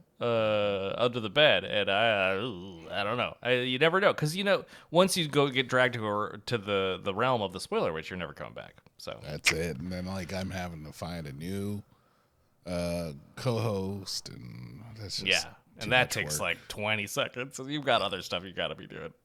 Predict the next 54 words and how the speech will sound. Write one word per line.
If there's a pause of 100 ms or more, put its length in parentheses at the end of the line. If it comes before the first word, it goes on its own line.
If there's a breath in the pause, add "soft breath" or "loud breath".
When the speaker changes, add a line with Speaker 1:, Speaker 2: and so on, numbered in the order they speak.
(240)
Speaker 2:
Yeah,
I
mean,
I
got
other
things
I
could
do
with
it.
I
gotta
find,
like,
I'd
have
to
find
someone
and
be
like,
"Hey,
do
you
want,
you
want
to
do
this
thing
with
me?" (160)
Um, (1040)
yeah,
you
just
gotta
watch
this
thing
and, (240)
uh,
talk
about
how
you
feel
about
it,
but